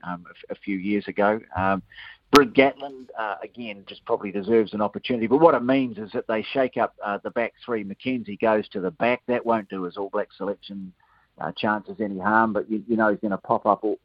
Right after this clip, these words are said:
all over the place. And Sean Stevenson, who has been, uh, you know,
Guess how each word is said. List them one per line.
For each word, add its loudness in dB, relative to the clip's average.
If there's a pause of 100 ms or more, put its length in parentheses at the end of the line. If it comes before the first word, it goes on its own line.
all 0
over 4
the -10
place. 0
And -8
Sean 2
Stevenson, 2
who 8
has 8
been, 4 (480)
uh, 2 (180)
you 2
know, -2